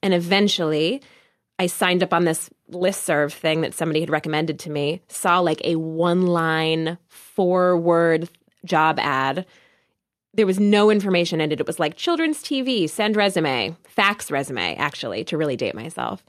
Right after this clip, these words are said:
And it turned out to be this opportunity out of the blue. I went in cold. I mean, I really, I couldn't do any research. The,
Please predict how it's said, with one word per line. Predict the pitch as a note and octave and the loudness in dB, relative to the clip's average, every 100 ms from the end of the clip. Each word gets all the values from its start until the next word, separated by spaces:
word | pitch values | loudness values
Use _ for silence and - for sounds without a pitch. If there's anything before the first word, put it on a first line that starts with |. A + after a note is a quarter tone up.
| _ _ _ _ _ G3+ | _ _ _ _ _ -2
And | F3+ F3 E3+ E3+ E3 - - | 0 2 0 -2 -4 -10 -4
it | G3+ - | -4 -4
turned | G3 F3 | -2 0
out | D#3+ D#3 | 0 -2
to | F3+ | -2
be | E3+ | 0
this | E3 | 0
opportunity | - E3 E3 F3 D#3+ F3 E3+ | -2 -2 -4 -4 -4 -2 0
out | D3 | 0
of | E3 | -2
the | E3 | -2
blue. | G3 G3+ | 0 2
I | D#3+ | 2
went | E3+ G3 G3 | 0 0 -2
in | E3 | -6
cold. | - C4+ G#3 C3+ C3 - | -4 0 2 2 -2 -4
I | - | 0
mean, | F#3+ | 2
I | E3 | 2
really, | D#3+ F3 E3+ | 2 2 2
I | |
couldn't | - - G3 | -2 -2 0
do | F3+ | 0
any | D3 E3+ | 0 0
research. | D#3+ G3+ - C#3+ - | 0 -2 -2 -4 -4
The, | E3 D3 | -2 -2